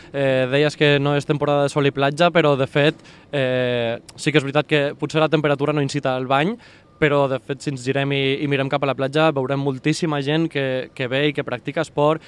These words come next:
i que gaudeix igualment de Salou, tant per les seves platges com per la seva gastronomia, com per totes les ofertes que tenim, i al final el Cos Blanc és aquesta, eh, guinda del pastel, no?, per, per poder celebrar tots junts,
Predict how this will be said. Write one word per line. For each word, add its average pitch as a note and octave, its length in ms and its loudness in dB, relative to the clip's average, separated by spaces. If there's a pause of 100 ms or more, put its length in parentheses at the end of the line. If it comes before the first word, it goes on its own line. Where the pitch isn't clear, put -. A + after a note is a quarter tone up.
(180)
i D3+ 80 -4
que C#3+ 140 0
gaudeix D3 340 2
igualment D#3 400 0
de D#3+ 100 -2
Salou, D3 380 0
tant C3 180 -6
per C3+ 140 -4
les B2+ 80 -8
seves D3+ 240 -4
platges D3+ 380 0
com C3+ 160 -8
per C3 100 -4
la B2 80 -6
seva D3 160 -2
gastronomia, C#3 640 -4 (400)
com C#3 160 -2
per C#3+ 120 -2
totes D#3+ 200 -2
les C#3+ 160 0
ofertes D3 320 -4
que D3 140 -4
tenim, D#3 280 -2 (300)
i C#3+ 80 0
al C3 160 0
final C#3+ 220 0
el C#3+ 100 -2
Cos C3 160 -6
Blanc D3+ 260 -2 (220)
és C#3 160 0
aquesta, D3 420 2
eh, - 560 -10
guinda C#3 300 -2
del B2+ 160 -2
pastel, D3 440 0
no?, D3 180 2 (100)
per, C3 240 -2
per B2 220 -4 (260)
poder C3+ 360 0
celebrar C#3 580 -2 (140)
tots C#3 240 -2
junts, D3 340 -4